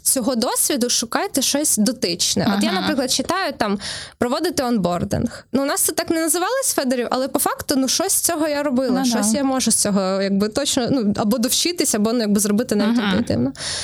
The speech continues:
Speaker 1: Там, наприклад, потім було, м, е, те, що мені, до речі, продало цю вакансію, вона мене дуже зацікавила, е, співпрацювати з, м, студентськими зі студентами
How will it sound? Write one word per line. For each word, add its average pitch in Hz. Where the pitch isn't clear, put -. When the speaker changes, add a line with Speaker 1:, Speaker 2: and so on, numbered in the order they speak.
Speaker 1:
Там, 277
наприклад, 262
потім 247
було, 226
м, 220
е, -
те, 226
що 220
мені, 214
до 196
речі, 196
продало 202
цю 202
вакансію, 240
вона 208
мене 202
дуже 202
зацікавила, 269
е, 208
співпрацювати 240
з, 226
м, 247
студентськими 220
зі 214
студентами 240